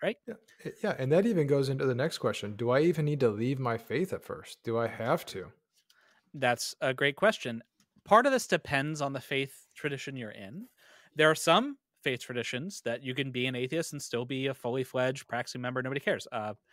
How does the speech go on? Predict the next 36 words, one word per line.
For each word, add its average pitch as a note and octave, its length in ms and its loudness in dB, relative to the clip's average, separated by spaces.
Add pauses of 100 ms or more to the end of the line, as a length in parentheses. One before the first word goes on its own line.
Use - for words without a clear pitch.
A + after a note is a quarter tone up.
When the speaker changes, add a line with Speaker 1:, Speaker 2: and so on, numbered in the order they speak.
(200)
Speaker 1:
one C3 140 2
of C3+ 40 2
my C3+ 120 6
good C#3 200 2
friends C#3 360 2
is C3 160 -10
Jewish. C#3+ 500 -2
He's B2 160 -6
an C3 60 -6
atheist. C#3 340 -2
He's B2 140 -10
pretty C#3 220 0
sure C3 180 2
his A#2 100 -4
rabbi A2+ 320 2
is C#3+ 140 0
an D3 60 -2
atheist. F#3 440 0 (640)
They B2 120 2
don't E3+ 220 6 (360)
care. D#3 320 2
Nobody, F3 600 2
nobody D#3 180 -2
gives F3 160 -6
a D#3+ 40 -12
shit D3 200 -6
at B2+ 80 -6
all G2 240 -6 (180)
<laughs> - 220 -4 (1080)
if C#3+ 180 -8
you're C#3 140 2
an C3+ 60 -2
atheist B2+ 480 -4
and B2 180 -8
Jewish. G2+ 420 -12
So A#2 440 0